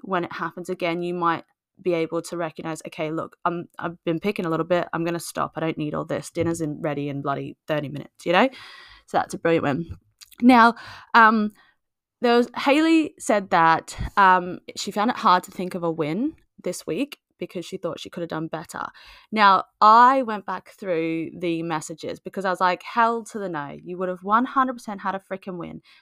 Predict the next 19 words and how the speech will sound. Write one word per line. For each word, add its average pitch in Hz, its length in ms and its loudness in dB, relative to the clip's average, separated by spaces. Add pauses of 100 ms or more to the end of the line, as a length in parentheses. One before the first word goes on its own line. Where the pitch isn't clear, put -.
(140)
Remember, 294 320 2
wins 233 300 0
don't 233 180 -6
have 240 240 -10
to 226 60 -20
be 220 120 -6
magnificent. 190 720 -8
They 170 80 -10
don't 202 100 -10
have 214 160 -10
to 202 80 -18
be 202 160 -10 (100)
fucking 190 440 -12
massive. 190 420 -8 (300)
A 220 80 -2
win 247 160 2
is 311 120 0
a 285 60 -6
win, 190 280 -6